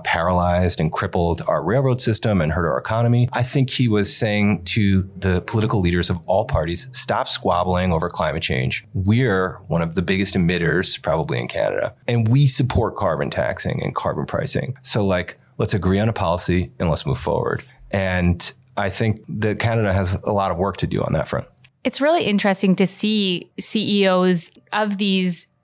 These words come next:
Speaker 2: resource extraction companies take that position. You know, "Hey guys, we're willing to put in the work here. It just help us out a little bit here."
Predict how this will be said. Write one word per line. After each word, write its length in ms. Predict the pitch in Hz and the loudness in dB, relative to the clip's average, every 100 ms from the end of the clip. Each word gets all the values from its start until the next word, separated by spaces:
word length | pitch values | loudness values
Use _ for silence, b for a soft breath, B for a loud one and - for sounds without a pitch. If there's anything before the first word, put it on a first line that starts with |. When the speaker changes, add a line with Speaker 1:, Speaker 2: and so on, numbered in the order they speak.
| - | -2
Speaker 2:
resource 540 | 208 226 226 208 196 | 2 2 4 2 0
extraction 580 | 196 - 185 180 - 190 | -2 -2 0 -2 2 0
companies 600 | - 180 - 170 135 196 - 120 _ | 0 -4 -2 -2 -2 -6 -10 -16 _
take 300 | - 220 214 | -2 -2 -2
that 400 | 202 190 185 - | -2 0 -2 -4
position. 480 | - 190 214 - 185 | -2 2 2 0 2
You 100 | 185 | 2
know, 160 | 202 202 | 4 2
"Hey 160 | 254 247 | 0 0
guys, 400 | 233 220 220 208 | 0 0 -2 0
we're 160 | 208 208 | 0 2
willing 300 | 214 208 208 | 2 2 2
to 400 | 208 196 196 185 | 2 2 2 0
put 160 | - 202 | 0 2
in 100 | 196 | 2
the 100 | 190 | 2
work 280 | 196 202 | 2 0
here. 400 | - 196 180 175 - | -2 2 2 2 0
It 100 | 208 | -2
just 280 | 220 - - | -2 -2 -6
help 240 | 185 233 247 | -2 0 0
us 140 | 233 | 0
out 120 | 220 | 0
a 60 | 233 | 2
little 220 | 196 170 | 2 0
bit 180 | - - | -2 -8
here." 360 | - 170 - | -4 -4 -4